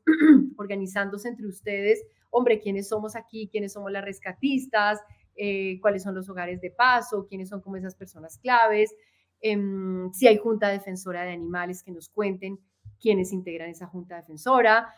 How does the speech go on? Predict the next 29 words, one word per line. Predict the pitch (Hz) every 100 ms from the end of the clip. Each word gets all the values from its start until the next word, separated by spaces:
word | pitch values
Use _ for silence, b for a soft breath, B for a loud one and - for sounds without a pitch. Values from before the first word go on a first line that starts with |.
| B B -
como | 277
que | 277
nos | 269 262
ayuden | 254 262 302
un | 320
poco | 330 320
a |
organizar | 311 277 208 214 202
la | 220
información, | 247 262 226 160 - 277 165
es | -
que |
son | 214 240 240
más | 240 226
de | 247
mil | 262 269
municipios | 254 269 240 175 - 185
en | 220
Colombia, | 214 180 156 151 190 b b b -
va |
a | 214
ser | 226 254 262 254 _ _ _ -
humanamente | 254 240 254 269 294
imposible | 294 202 - - 381 277 156
levantar | 156 151 151 160
la | 180
información | 208 190 156 165 160
de | 185
todos. | 403 180 -